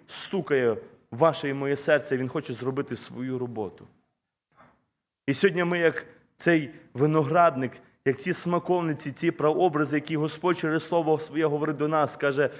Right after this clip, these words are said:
«Винограднику смаковниця росла, і він прийшов, шукав плода, і нема».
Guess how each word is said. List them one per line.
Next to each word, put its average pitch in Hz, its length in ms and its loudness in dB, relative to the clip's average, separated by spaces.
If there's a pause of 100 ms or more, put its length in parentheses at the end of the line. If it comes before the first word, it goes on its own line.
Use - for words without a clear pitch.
(240)
«Винограднику 165 600 4
смаковниця 156 760 -2
росла, 143 400 2
і 139 40 2
він 160 160 -2
прийшов, 156 460 -2
шукав 165 400 2
плода, 151 380 4
і 151 80 0
нема». 156 560 0